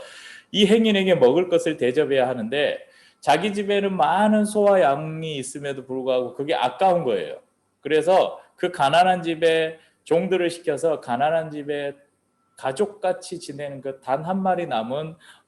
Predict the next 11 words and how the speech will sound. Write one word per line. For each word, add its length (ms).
암양 480
새끼를 540
빼앗아다가 920
그 140
양을 320
잡아서 680
자신의 440
집에 260
찾아온 460
손님을 800
대접합니다. 760